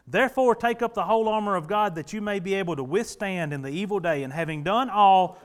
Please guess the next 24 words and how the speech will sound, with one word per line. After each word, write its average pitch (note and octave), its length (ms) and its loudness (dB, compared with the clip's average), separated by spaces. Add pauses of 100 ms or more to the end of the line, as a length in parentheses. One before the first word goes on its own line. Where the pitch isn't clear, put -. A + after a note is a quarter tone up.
to G3+ 180 0
stand B3 520 -4
firm. G#3+ 380 2
Stand, C#4 640 -2
therefore." F3+ 600 2 (200)
That A3 160 -2
word A#3 220 0
came G3 180 -4
up F#3 140 -4
a C3 40 -6
lot E3 280 2
right D3 140 -8
there E3+ 100 -4
in D3 80 -4
a A#2 60 -8
short E3+ 220 -6
amount D#3 240 -6
of C3+ 40 -12
time. E3+ 240 -6
Must D#3+ 260 -6
be D#3+ 120 -4
important, D3+ 480 -6
just C3+ 200 -12
saying. G2+ 360 -12